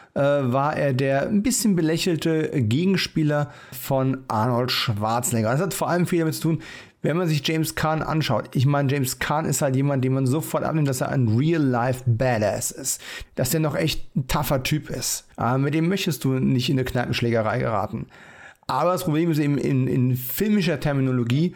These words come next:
er war deutlich älter als Schwarzenegger und irgendwie gefühlt nur halb so groß. Und das ist, das sieht auf Film halt nicht gut aus. Und das hat damals auch so ein bisschen unter Fans für kleine Spötteleien gesorgt,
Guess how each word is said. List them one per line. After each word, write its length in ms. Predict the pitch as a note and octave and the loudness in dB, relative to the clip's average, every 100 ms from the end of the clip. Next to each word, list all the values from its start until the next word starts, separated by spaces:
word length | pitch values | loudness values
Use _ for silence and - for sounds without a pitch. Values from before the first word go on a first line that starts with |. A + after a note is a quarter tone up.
| - - | -8 -4
er 140 | C#3+ | 0
war 260 | B2 B2+ - | 0 -2 -4
deutlich 480 | - G3+ F#3+ D3+ D3+ | -2 0 0 0 0
älter 300 | D3 C3 A#2+ | 0 0 0
als 240 | B2 A#2+ | 0 -2
Schwarzenegger 800 | - B2 A2+ - A#2 C3 C#3 - | -2 0 0 0 0 0 -2 0
und 260 | D#3+ D3 - | 0 0 0
irgendwie 340 | D3+ D3 - | 0 0 -2
gefühlt 320 | - - F#3 | -4 -4 -2
nur 240 | G3+ C#3+ - | 0 -2 0
halb 180 | C3+ - | 0 0
so 140 | C3 | -2
groß. 460 | - - - - - _ | -2 -4 -6 -10 -12 _
Und 200 | D3 C#3+ D#3 | -2 0 0
das 180 | - | -2
ist, 300 | - F3 - F3 | -2 -2 -2 -2
das 200 | D3+ - | -2 0
sieht 120 | - | -2
auf 140 | C#3 | -4
Film 260 | - F#3 D#3+ | -2 0 0
halt 140 | D#3 | 2
nicht 180 | D3 - | 0 0
gut 160 | C#3+ - | -2 0
aus. 400 | - - - - - - - | -2 -4 -8 -12 -20 -14 -4
Und 80 | C3+ | -2
das 120 | D#3 | 0
hat 140 | C3 | 0
damals 260 | C#3+ D3+ D3 | 0 0 -2
auch 100 | B2+ | -2
so 80 | B2+ | -2
ein 100 | - | 0
bisschen 380 | E3+ - D#3 | -2 0 0
unter 240 | C#3+ B2+ B2 | 0 0 -2
Fans 380 | - C#3 C3 - | -2 -2 0 -2
für 380 | B2+ C3 - | 0 0 0
kleine 280 | B2+ C3 C3 | -2 0 0
Spötteleien 680 | B2 - B2+ B2 A#2 A#2+ C3 | -2 -4 -2 2 2 2 2
gesorgt, 360 | A2+ A#2 - | 2 0 -2